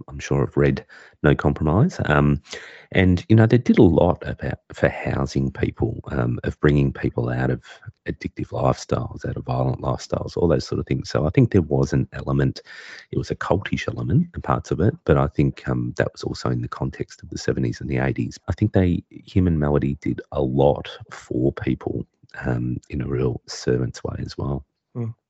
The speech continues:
Speaker 2: Or at least tried to. The other
Speaker 1: Mm.
Speaker 2: thing, I don't know if you read between the lines with Keith Green, but I think he suffered some pretty serious mental illness.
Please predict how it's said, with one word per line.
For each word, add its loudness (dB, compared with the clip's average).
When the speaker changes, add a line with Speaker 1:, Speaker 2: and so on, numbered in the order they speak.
Speaker 2:
Or -2
at 0
least -2
tried -2
to. -2
The 10
other 6
Speaker 1:
Mm. -2
Speaker 2:
thing, 2
I 2
don't 0
know 2
if 0
you 0
read 0
between -6
the -4
lines -4
with -6
Keith -2
Green, 0
but 0
I 0
think 0
he -2
suffered -2
some -4
pretty -4
serious -2
mental 0
illness. -2